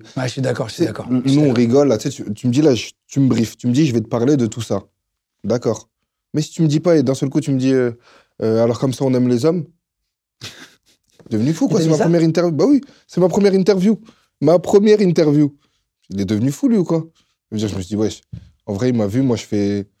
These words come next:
Speaker 2: bon, je, je, je suis pas grave balèze, mais je fais, là, je fais quatre-vingt-huit kilos. Je lui en faisais soixante-dix. »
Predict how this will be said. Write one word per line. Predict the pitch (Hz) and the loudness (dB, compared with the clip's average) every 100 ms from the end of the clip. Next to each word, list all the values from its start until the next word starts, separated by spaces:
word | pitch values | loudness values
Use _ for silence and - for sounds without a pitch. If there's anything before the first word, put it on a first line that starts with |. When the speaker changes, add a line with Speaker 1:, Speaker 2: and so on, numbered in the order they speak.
| - | -12
Speaker 2:
bon, | 104 | -12
je, | - | -10
je, | - 104 98 | -10 -6 -4
je | |
suis | 92 - | -6 -6
pas | - 101 | -4 -2
grave | 107 98 | -2 -2
balèze, | 120 175 113 | 0 -2 -4
mais | |
je | 107 | -8
fais, | - 101 | -8 -10
là, | - - _ 104 | -10 -20 _ -8
je | - | -6
fais | |
quatre-vingt-huit | 101 110 113 110 104 | -6 -4 -2 -2 -2
kilos. | - 147 202 - _ _ _ | 0 0 0 -4 _ _ _
Je | |
lui | - | -6
en | 107 | -4
faisais | - 107 | -2 -4
soixante-dix. » | 101 110 113 107 117 208 - | -4 -6 -4 -4 -2 -2 -4